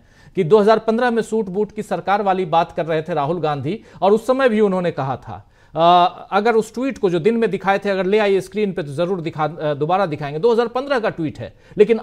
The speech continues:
आज वो ट्वीट प्रासंगिक है और इस मसले से प्रासंगिक है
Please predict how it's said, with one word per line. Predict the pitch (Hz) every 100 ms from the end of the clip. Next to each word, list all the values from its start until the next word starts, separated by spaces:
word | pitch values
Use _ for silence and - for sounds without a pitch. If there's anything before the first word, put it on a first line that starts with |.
| 180
आज | 226 294 247
वो | 233
ट्वीट | 226 196 135 - _ -
प्रासंगिक | 214 214 247 269 262 175
है | 127 98 - _
और | - 214 220
इस | 254 208
मसले | 220 220 311 294
से | 226
प्रासंगिक | 226 190 220 139 110 -
है | -